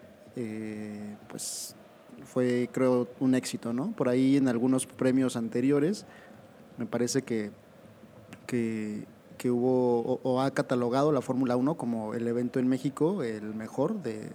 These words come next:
de todos los que hacen alrededor del mundo. Y, pues, yo creo que este que, que pasó el domingo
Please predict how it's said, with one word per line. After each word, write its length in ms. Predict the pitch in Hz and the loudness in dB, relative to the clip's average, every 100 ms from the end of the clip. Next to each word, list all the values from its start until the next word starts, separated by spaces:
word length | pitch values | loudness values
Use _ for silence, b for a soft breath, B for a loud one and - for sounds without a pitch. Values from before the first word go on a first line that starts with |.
| - | -10
de 140 | 110 | -10
todos 260 | - 120 120 | -2 0 0
los 200 | 110 - | -2 -6
que 280 | 113 107 110 | -10 -10 -10
hacen 500 | 120 117 127 113 107 - | -8 -8 -6 -8 -10 -12
alrededor 500 | 110 107 117 113 127 | -10 -6 -4 0 2
del 80 | 127 | 2
mundo. 380 | 143 147 185 - B B B B B B B - - | 4 4 2 0 B B B B B B B -20 -6
Y, 200 | - 156 | 2 2
pues, 180 | 220 180 | 6 6
yo 80 | 131 | 6
creo 160 | 147 156 | 4 2
que 120 | 131 | 0
este 340 | 131 165 160 | 0 0 0
que, 340 | - 113 107 - | 0 -4 -4 -12
que 120 | - | -12
pasó 340 | 113 110 123 123 | -10 -10 -4 -4
el 280 | 131 120 | -2 -2
domingo 480 | 110 113 123 139 226 | -4 -4 -2 -2 -2